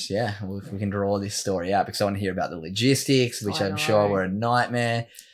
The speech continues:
Speaker 1: But, yeah, tell
Speaker 2: Yeah.
Speaker 1: the listener, for, 'cause I'm sure people are probably
Speaker 2: Yeah.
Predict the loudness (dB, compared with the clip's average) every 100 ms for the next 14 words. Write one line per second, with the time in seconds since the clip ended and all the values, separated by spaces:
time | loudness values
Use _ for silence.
0 | _ 6 6 6 4 6 4 0 0 2
1 | 2 4 4 4 4 0 0 -4 -4 0
2 | 0 2 0 -2 -4 -2 0 0